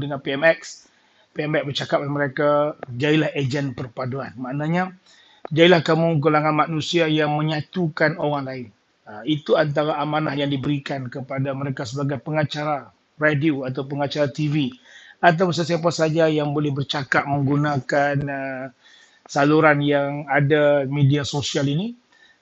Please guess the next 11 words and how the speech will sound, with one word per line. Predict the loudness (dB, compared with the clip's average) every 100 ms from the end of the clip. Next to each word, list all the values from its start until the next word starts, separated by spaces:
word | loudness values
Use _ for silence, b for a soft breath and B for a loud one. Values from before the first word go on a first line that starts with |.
| _
Jadilah | 2 4 4
kita | 4 2 2 0
manusia | 0 -2 -4 0 2 2
dan | 2 0
rakan-rakan | 0 0 0 0 0 2 0
yang | -2 -2 -2
di-, | -4 -4
disebut | -6 -2 -2 -2
sebagai | -2 -2 0 -2 -2
ejen | -4 -4 0 0 0 -4
kepada | -8 -4 2 2 0